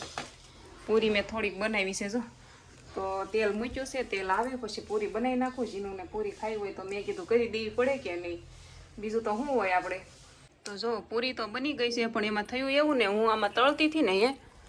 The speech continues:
તો મને બતાવવાનું ભૂલાઈ ગયું. લ્યો, હવે શું કરશું આપણે? મેં બનાવી પૂરી, પણ હું આમ તળતી હતી ને, એ બતાવવાનું ભૂલાઈ ગયું. લાસ્ટ પૂરી રહી છે, બોલો. લ્યો, તમે વીડિયો ચાલુ કર્યો, મેં કીધું, "લે તો બતાવી દઉં પૂરી."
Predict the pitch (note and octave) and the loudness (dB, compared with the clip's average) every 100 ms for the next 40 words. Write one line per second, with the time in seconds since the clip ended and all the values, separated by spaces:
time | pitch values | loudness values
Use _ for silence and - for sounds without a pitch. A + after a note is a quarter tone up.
0 | - - - G#3 A#3+ A3 A#3 D4 C4+ C4 | -20 -18 -8 -4 -2 0 -2 0 2 2
1 | B3+ B3 D4+ D#4 G3 G#3 G3+ G#3 A#3+ D4 | 0 0 4 4 2 -4 2 4 4 2
2 | E4 C4+ B3+ G#3 F#3 F#3 F#3 - - - | 2 -2 -2 0 0 0 -10 -16 -20 -20
3 | - - - - - - - G3 A#3+ A#3+ | -20 -20 -20 -20 -20 -18 -6 -2 0 2
4 | C#4 B3 G3 E3 G#3 E3 D#3 - - - | 2 2 2 0 0 0 -2 -10 -6 -4
5 | G3+ G3 F#3+ G3 G#3 G3+ G#3 B3 D4 E4 | -4 -4 -2 2 2 2 0 0 0 0
6 | D#4+ C4 G3 F#3+ A3 A3+ F#3+ E3+ G#3+ A#3 | 2 2 0 -2 -4 -2 -2 -2 -2 -4
7 | F3 E3+ E3+ G3+ B3 - G#3+ G3+ F#3+ G3+ | -6 -6 4 4 4 0 -8 -8 -4 -4
8 | G3 F3+ F3 F#3 E3+ E3 F3 D#3 - - | -4 -6 -6 -4 -2 -2 -2 -4 -12 -20
9 | - - - G3+ F#3 F#3+ G3 F#3 G3+ G#3+ | -20 -20 -12 -6 -6 -4 -6 -6 -4 -4
10 | F3+ - E3+ F3+ F3 E3 F#3+ A#3 A3 G#3+ | -4 -4 -4 -4 -4 -4 -4 -6 -6 -6
11 | G#3+ G#3+ G#3 G#3 G3+ G3+ | -4 -8 -8 -8 -8 -8